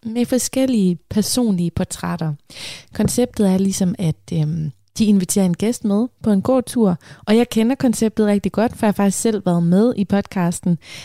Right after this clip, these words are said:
Det er ikke en udsendelse, vi sender her i Talentlab, men, øhm, jeg blev interviewet lidt omkring det her med at gå selvstændig og freelance i medie-,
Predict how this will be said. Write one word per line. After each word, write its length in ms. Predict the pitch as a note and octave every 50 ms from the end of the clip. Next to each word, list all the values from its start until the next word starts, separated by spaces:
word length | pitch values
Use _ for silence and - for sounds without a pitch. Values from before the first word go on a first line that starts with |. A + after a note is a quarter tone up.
| - - -
Det 60 | -
er 40 | A3
ikke 140 | G#3 F#3 G#3
en 80 | G3+ G3+
udsendelse, 480 | G#3+ A3 G3+ A#3 G#3 F#3+ E3 F3+ F3
vi 60 | E3+
sender 320 | E3+ - - F#3+ F#3 F#3 G3
her 200 | F#3+ G3+ G#3 F3+
i 140 | E3+ E3+ F3
Talentlab, 680 | - - G3 G#3+ B3 B3+ A#3 G#3+ G#3+ G#3 G#3 - -
men, 300 | G3+ G3+ G3+ F#3+ F#3+ F#3
øhm, 300 | F3+ F3 F3 F3 E3+ E3+ -
jeg 140 | G#3+ A3
blev 140 | G3 G#3+ G#3+
interviewet 600 | G3 F#3 F3 - G#3 F#3 F3+ G3 G#3 F#3+ F3 E3
lidt 140 | F#3 G3 F#3+
omkring 380 | G3 F#3 - - F#3 F3+ E3+ -
det 80 | F#3
her 100 | F3+ F3+
med 280 | E3+ D#3+ D#3+ D#3+ E3 F3
at 80 | F3
gå 120 | - - D#3+
selvstændig 840 | - - - F3 D#3+ F3+ F#3+ F3+ - - F3+ E3 D#3+ D3+ D#3 D#3 D3+
og 80 | D#3+ -
freelance 720 | - - F3 E3+ E3+ F#3+ F#3 F#3 D#3+ D#3+ D#3 D3+ - E3
i 20 |
medie-, 300 | E3 E3+ E3+ E3 E3 D#3+